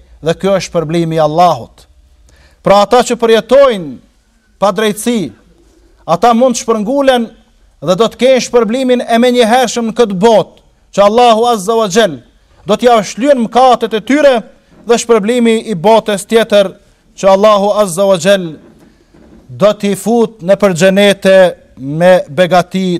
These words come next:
të shumta. Pastaj, vllazën, ata të cilët shpërngulen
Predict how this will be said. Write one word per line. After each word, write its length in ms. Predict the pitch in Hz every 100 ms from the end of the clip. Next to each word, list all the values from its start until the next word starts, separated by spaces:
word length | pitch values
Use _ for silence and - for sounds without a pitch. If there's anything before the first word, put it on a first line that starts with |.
| -
të 120 | 165
shumta. 460 | - 190 151 113 85 _ _ - _ _ _ _ _ _ _ _ _ _ _ _ - _ 180
Pastaj, 480 | 190 233 233 214 135 - -
vllazën, 540 | 156 220 220 220 208 185 - _ _ - _ _ _ -
ata 360 | 160 - 233
të 100 | 240 233
cilët 480 | 247 240 220 - - _ _ _ - _ - _ - - - - -
shpërngulen 920 | - - 208 185 240 254 226 202